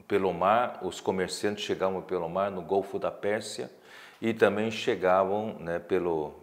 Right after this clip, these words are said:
pela Mesopotâmia, descendo, né, rio abaixo, rio Eufrates e rio Tigre. E quando ele resolveu mudar-se para Harã, e Harã era no entroncamento mais ao norte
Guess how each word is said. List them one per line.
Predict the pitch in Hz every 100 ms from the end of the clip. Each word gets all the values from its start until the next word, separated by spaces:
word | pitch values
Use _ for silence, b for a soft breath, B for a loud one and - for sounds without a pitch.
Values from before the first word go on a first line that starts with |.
| -
pela | - 85 82 78 76 -
Mesopotâmia, | 85 87 98 98 117 - 95 92 101 117 120
descendo, | 92 92 87 - 104 101 87 71 B B B _
né, | 87 85 87 -
rio | 95 95 85
abaixo, | 85 87 95 107 113 -
rio | 85 95 90
Eufrates | 85 82 87 98 95 87 -
e |
rio | 85 87 95
Tigre. | 92 - 113 117 135 - B B B B B B B B -
E | 127 151 165 - - - - _ _ -
quando | 147 165 127 120 -
ele | 151 165 123 90 85 - - _ _
resolveu | - 117 104 101 120
mudar-se | 120 98 92 92 87 -
para | 90 104 113
Harã, | 98 113 127 87 -
e | 95
Harã | 98 98 143 120
era | - 107 110 120 -
no | 98 95 95
entroncamento | 143 151 143 139 135 113 107 117 113
mais | 110 147 139
ao | 123 95
norte | 101 110 120 - -